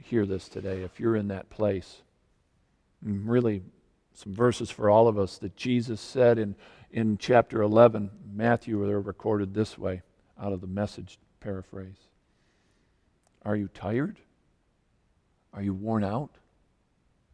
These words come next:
Are you burned out on religion? Come to me. Get away with me, and you'll recover your life. I'll show you how to take a real rest. Walk with me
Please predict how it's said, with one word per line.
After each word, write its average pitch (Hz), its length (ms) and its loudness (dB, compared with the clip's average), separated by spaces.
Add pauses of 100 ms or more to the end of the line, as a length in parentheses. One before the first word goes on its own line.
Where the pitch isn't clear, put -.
(500)
Are 113 100 -6
you 113 120 2
burned 147 380 4
out 131 200 4
on 123 180 0
religion? 117 480 -2 (1800)
Come 175 260 -4
to 143 60 -2
me. 127 380 -4 (720)
Get 165 140 4
away 156 300 6
with 123 180 2
me, 107 200 -2
and 143 160 2
you'll 160 120 4
recover 156 540 0
your 120 160 2
life. 127 400 2 (240)
I'll 135 120 8
show 214 380 4
you 156 200 2
how 180 180 0
to 160 100 2
take 214 380 2
a 160 60 2
real 175 380 -6
rest. 170 500 -4 (480)
Walk 208 380 8
with 160 160 6
me 120 240 4